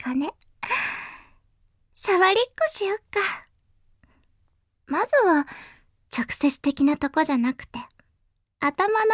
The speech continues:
でたりとか、肩とか、首筋とか。<laughs> それじゃ、ちょっと膝の上、乗るね。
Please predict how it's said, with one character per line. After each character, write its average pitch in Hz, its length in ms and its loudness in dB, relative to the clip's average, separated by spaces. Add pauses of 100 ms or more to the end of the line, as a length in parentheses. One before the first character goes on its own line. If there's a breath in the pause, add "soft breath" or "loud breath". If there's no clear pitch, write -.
で 587 120 4
た 453 120 4
り 349 120 4
と 311 160 -2
か、 269 260 -2 (1000 loud breath)
肩 320 320 0
と 269 140 -4
か、 202 600 -6 (360)
首 277 300 0
筋 381 320 0
と 508 120 -2
か。 539 40 -6 (1200)
<laughs> - 80 -8 (1900 loud breath)
そ - 140 -8
れ 285 200 -2
じ - 100 -2
ゃ、 539 40 2 (840)
ち 381 120 2
ょ - 40 6
っ - 20 -12
と 381 140 0
膝 285 340 2
の 330 240 0
上、 339 140 -2 (800 loud breath)
乗 294 80 0
る 320 80 0
ね。 440 60 -2